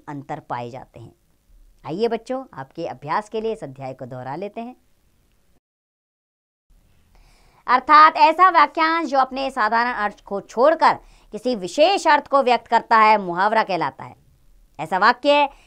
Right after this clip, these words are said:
कथन अथवा उक्ति जो अपने विशिष्ट अर्थ के आधार पर संक्षेप में ही सच्चाई को प्रकट कर सके, लोकोक्ति कहलाती है। और मुहावरों के शब्द वाक्यानुसार परिवर्तनीय होते हैं, जबकि लोकोक्ति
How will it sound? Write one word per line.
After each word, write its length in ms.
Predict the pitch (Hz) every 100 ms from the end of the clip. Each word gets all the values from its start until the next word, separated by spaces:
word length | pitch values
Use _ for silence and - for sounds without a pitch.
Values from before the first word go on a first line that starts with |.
| _ -
कथन 520 | 269 320 311 302 294 -
अथवा 220 | - 208
उक्ति 600 | 269 277 - 320 175 -
जो 120 | -
अपने 220 | 190 214 185
विशिष्ट 420 | 214 294 403 -
अर्थ 320 | 277 277 277
के 100 | 262
आधार 280 | 220 214 208
पर 260 | - 165
संक्षेप 720 | 135 - 196 202 - 311 359 311
में 100 | 294
ही 220 | 247 - _ _ _ -
सच्चाई 440 | 269 - 302 339
को 140 | 320
प्रकट 320 | 311 233 214 -
कर 120 | 196
सके, 400 | - - 180 170
लोकोक्ति 420 | 156 196 190 170
कहलाती 420 | 151 131 113 -
है। 120 | - _ _ _ _ _ -
और 100 | 135
मुहावरों 500 | 139 147 175 185 202
के 180 | 190 175
शब्द 320 | - 240 160 _ _ _ _ -
वाक्यानुसार 920 | 190 - 277 269 269 269 262 262 233 _ -
परिवर्तनीय 720 | 160 160 160 165 165 185 214
होते 380 | 208 135 135 165
हैं, 160 | 139 123 _ _ -
जबकि 200 | 123 151
लोकोक्ति 560 | 139 156 - 247 262